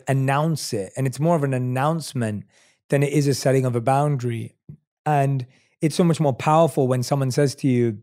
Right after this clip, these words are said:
"Hey, I actually really value our relationship, and I think this is gonna bring us closer. And that's why I'm actually being really vulnerable with you, and I'm sharing with you, this is how I feel when you do this. And it would mean the world to me if, if we were able to shift this, or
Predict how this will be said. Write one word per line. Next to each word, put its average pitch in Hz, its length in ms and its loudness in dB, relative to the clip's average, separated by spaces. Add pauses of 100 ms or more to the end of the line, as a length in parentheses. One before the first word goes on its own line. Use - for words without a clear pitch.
(260)
"Hey, 147 280 4 (400)
I 147 100 4
actually 151 320 2
really 127 240 2
value 127 300 2
our 117 120 2
relationship, 120 760 -2 (500)
and 139 140 2
I 135 120 4
think 151 580 0
this 135 240 4
is 127 80 0
gonna 127 200 2
bring 120 200 0
us 117 140 -2
closer. 123 680 0 (340)
And 139 140 0
that's 147 200 2
why 139 300 4
I'm 131 180 0
actually 147 280 2
being 123 260 0
really 120 180 2
vulnerable 156 500 2
with 123 140 0
you, 123 120 2
and 127 80 0
I'm 131 100 -2
sharing 160 280 2
with 135 140 0
you, 120 80 2
this 120 220 0
is 135 100 0
how 127 120 2
I 117 80 2
feel 123 200 0
when 117 160 -2
you 117 80 -2
do 147 160 2
this. 120 300 2 (220)
And 135 100 -2
it 135 40 2
would 135 60 2
mean 139 160 2
the 123 80 0
world 127 260 2
to - 80 -6
me 120 120 2
if, - 180 -6 (220)
if 131 180 0
we 131 120 4
were 123 100 4
able 120 180 2
to 117 60 0
shift 117 320 -2
this, 117 260 -2
or 113 200 0